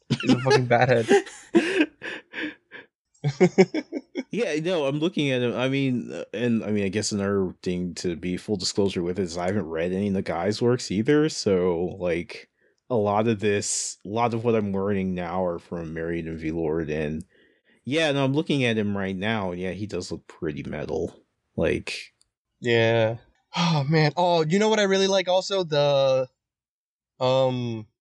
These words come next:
Speaker 1: there, there was one fight. Oh, the fight, w-, I think where they recruited, uh, Musashi, uh, where it was, like, in the jungle.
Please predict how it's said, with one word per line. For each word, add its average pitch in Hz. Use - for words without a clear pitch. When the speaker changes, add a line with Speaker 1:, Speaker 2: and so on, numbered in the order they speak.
Speaker 1:
there, 143
there 147
was 151
one 160
fight. 160
Oh, 185
the 165
fight, 190
w-, 160
I 160
think 214
where 202
they 175
recruited, 156
uh, 127
Musashi, 127
uh, 131
where 135
it 139
was, 147
like, 151
in 143
the 135
jungle. 151